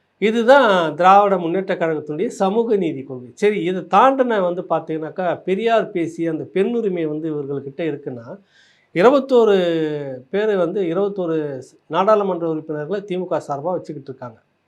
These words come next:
இருபத்தோரு பேர்ல மொத்தமே மூணு பேர். அப்ப நாற்பதுக்கு வந்து சராசரியா ஒரு ஆறு பேர் இருந்திருக்கணும்.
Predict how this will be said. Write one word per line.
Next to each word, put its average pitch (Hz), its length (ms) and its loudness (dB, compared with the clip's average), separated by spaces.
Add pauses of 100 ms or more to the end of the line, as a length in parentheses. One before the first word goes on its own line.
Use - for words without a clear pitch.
(520)
இருபத்தோரு 240 540 6
பேர்ல 202 320 0
மொத்தமே 185 420 -4
மூணு 160 280 -4
பேர். 143 320 -12 (1600)
அப்ப 180 260 -2
நாற்பதுக்கு 262 720 6
வந்து 220 380 2
சராசரியா 202 500 2
ஒரு 208 140 2
ஆறு 170 280 4
பேர் 190 180 -2
இருந்திருக்கணும். 165 560 -4